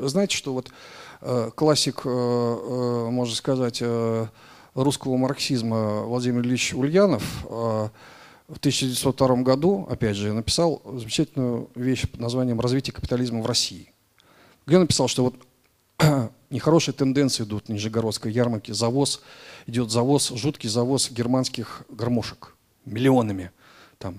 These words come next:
<laughs> десятками тысяч гармошек. И гармошка начинает вытеснять, вытеснять исконно, значит, вот, а, автохтонные инструменты, гусли, там, домры,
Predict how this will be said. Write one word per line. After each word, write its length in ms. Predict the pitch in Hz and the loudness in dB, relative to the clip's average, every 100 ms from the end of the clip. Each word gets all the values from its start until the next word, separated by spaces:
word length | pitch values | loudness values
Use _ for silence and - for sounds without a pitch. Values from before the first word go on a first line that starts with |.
| - - | 0 0
<laughs> 180 | - - | -2 -8
десятками 460 | - 147 - 113 | 0 0 0 -6
тысяч 360 | - 117 113 101 | -4 -6 -6 -2
гармошек. 340 | 113 117 - - - - - | -2 -2 -4 -10 -18 -16 -4
И 60 | |
гармошка 460 | 117 139 160 151 135 | 2 6 6 4 2
начинает 540 | 127 - 147 147 135 | 2 2 4 4 2
вытеснять, 800 | 120 120 147 - 147 147 123 - - - - - _ | -2 -4 -2 0 2 2 0 -8 -16 -20 -20 -20 _
вытеснять 580 | 131 113 143 - 147 131 | -10 -4 -2 2 0 0
исконно, 720 | 139 - 156 147 131 123 117 117 | -4 -2 0 2 2 0 -2 -4
значит, 320 | 120 - - | -4 -4 -6
вот, 240 | 113 - | -8 -6
а, 360 | 123 117 120 113 | -4 -4 -4 -8
автохтонные 640 | 104 127 - 127 117 110 | -8 -6 -4 -2 -2 -2
инструменты, 720 | 107 - 120 120 113 98 104 | -4 -4 -4 -2 -2 -4 -8
гусли, 480 | 101 117 139 - 120 | -8 -8 -4 -4 -4
там, 380 | - 110 101 101 | -6 -8 -8 -2
домры, 480 | 113 135 117 107 | 2 4 2 -4